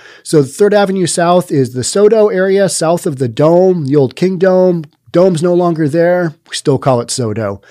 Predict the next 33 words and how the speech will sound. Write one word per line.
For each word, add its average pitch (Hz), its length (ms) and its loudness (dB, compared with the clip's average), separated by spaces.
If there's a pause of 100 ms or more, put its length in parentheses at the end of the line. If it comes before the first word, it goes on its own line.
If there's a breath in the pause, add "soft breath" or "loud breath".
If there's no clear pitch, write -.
(280 loud breath)
So 147 440 4
that's, 185 360 -2
uh, 143 680 2
we've 139 180 -2
got 139 200 0
two 226 160 -6
big 180 180 2
stadiums 160 600 -4
down 156 300 -2
there 151 400 -2 (300 loud breath)
and 135 120 0
a 123 40 2
lot 139 240 4
of 143 80 4
it 127 100 2
light 147 340 0
industrial 165 640 0
stuff. 165 520 0
No 165 200 2
big, 208 240 2
huge 190 420 -4
manufacturing 151 920 -2
plants, 143 380 -2
but 151 160 -4
just 208 240 -2
a 285 40 0
lot 143 560 2
of 127 400 0 (140)
light 117 400 0
industrial, 139 760 0 (440 loud breath)
um, 120 280 2
warehouses, 127 1300 2
um, 113 880 -6